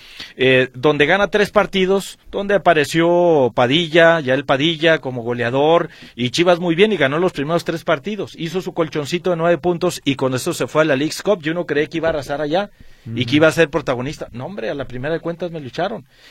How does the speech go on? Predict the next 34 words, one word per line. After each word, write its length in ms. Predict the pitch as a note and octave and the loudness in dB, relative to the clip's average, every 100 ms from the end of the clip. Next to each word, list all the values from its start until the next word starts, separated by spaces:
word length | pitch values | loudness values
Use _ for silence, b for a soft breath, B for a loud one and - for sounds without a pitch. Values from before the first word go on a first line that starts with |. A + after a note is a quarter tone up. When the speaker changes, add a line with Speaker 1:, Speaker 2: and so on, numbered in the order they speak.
| - | -8
Speaker 1:
Y 240 | A#2+ A#2+ | -6 -6
si 180 | - B2 | -6 -6
se 160 | B2 | -4
refiere 340 | A#2+ A#2 D#3+ F3 | -4 -2 2 2
a 20 | |
ese 380 | F3 F#3+ F3 - b b | 2 -2 -2 -4 b b
ridículo, 680 | B2 C3 C#3+ F3 G#3+ A3+ G3+ | -10 -6 -6 -4 2 2 2
yo 340 | B2 C#3 D3 F#3 | 0 4 6 4
espero, 460 | - F#3+ G#3 A3+ | 2 0 0 0
sinceramente, 720 | F#3+ D3 D3+ F3+ F3 E3+ G3 F#3 b b - | -4 -6 -2 -2 -2 -2 -2 -4 b b -4
que 160 | B2 | -4
no 240 | A#2+ C#3+ D3+ | -2 -2 -4
esté 240 | - D#3 D3+ | -2 0 0
de, 440 | C#3+ C3 A2+ G#2 A2 | 0 0 -2 -6 -10
del 380 | A2+ A2+ A#2 | -16 -4 -4
mismo 240 | B2 C#3+ C#3+ | -4 -8 -6
calibre 320 | B2+ C3 C#3 | -6 -4 -2
el 80 | C3 | -2
día, 240 | B2+ C3+ C3+ | 0 -2 0
en 280 | A2+ A2 B2 | -2 -2 -6
esta 180 | C3 C#3+ | -6 -4
ocasión, 480 | C#3+ B2+ D#3 F3+ - | -2 -2 -2 -4 -10
de 540 | A#2+ A2+ A2 G#2+ G#2 E2+ | -8 -4 -4 -4 -6 -10
allá 280 | G#2+ A2 C3+ | -8 -4 -4
del 180 | C3 | -6
torneo 240 | A#2+ A2 B2 | -6 -8 -6
en 60 | C3 | -6
Estados 300 | B2+ C#3 D#3 | -2 -2 -2
Unidos, 360 | E3 E3+ F#3 B B B B | -2 -2 -2 B B B B
y 140 | C3 | -10
que 140 | B2+ A#2+ | -4 -2
logre, 520 | B2 B2+ C3+ C3+ B2+ - | 0 0 -2 -2 -4 -8
este, 560 | G#2+ - - G2 F#2+ - b b b - | -8 -10 -14 -12 -12 -16 b b b -10
pues, 480 | G#2 - G#2 - | -10 -10 -18 -20